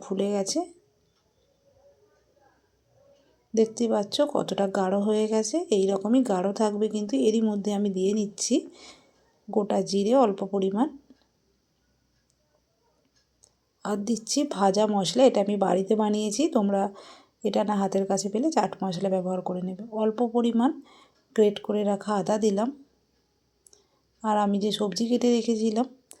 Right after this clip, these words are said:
ক্যাপসিকাম, কাঁচা লঙ্কা, একটা কাঁচা লঙ্কা দিয়েছি, ক্যাপসিকাম, পেঁয়াজ এবং গাজর, সমস্ত কিছু গ্রেট করে রেখেছিলাম আমি, সেগুলো দিয়ে নিলাম।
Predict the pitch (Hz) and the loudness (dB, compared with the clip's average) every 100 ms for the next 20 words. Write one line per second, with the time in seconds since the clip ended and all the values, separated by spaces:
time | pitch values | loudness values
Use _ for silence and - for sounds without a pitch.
0 | _ _ - 202 - 220 - 240 277 214 | _ _ -6 -6 -4 -6 -2 -2 0 -2
1 | 180 202 202 202 202 285 349 - 196 190 | -2 -2 -2 -2 -2 -4 -4 -6 -6 -2
2 | 208 202 190 170 208 208 202 208 202 202 | -6 -4 -6 -2 -2 0 -2 -2 -2 -2
3 | 190 294 392 - - _ _ 233 196 - | 0 -2 -2 -8 -20 _ _ -4 -4 -4
4 | 202 262 330 - _ _ _ _ _ _ | -4 -2 -4 -6 _ _ _ _ _ _
5 | _ 220 196 254 247 196 262 269 - 170 | _ -2 2 2 2 2 0 0 -2 -2
6 | 185 180 - _ - 214 214 214 240 226 | -6 -10 -20 _ -4 -2 -2 -2 -2 0
7 | 233 233 190 190 - 208 220 208 208 202 | -2 0 2 0 0 0 2 2 -2 -2
8 | 269 277 220 202 196 202 240 196 170 175 | 0 2 0 0 -2 0 0 -2 -2 -4
9 | 170 | -6